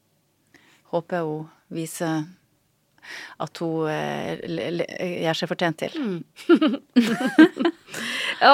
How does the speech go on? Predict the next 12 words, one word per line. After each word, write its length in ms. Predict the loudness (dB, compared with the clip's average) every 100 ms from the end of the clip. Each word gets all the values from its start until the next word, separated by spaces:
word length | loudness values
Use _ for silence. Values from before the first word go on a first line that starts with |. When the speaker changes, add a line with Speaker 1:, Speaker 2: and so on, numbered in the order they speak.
| 10
Speaker 2:
og 80 | 8
hvordan 280 | 10 8 8
er 120 | 6 6
det 60 |
med 60 | 4
oppgaver 540 | 2 0 2 2 2
i 60 | 0
heimen? 400 | 0 0 0 0 -2 -10 -20 -20 -20 -20 -20 -18 2
Speaker 1:
Nei, 260 | 2 2 -2
det 140 | -4 -2
er, 400 | -2 -6 -12 -12 -12 -16 -20 -20 -20 -14 0
hun 100 | 6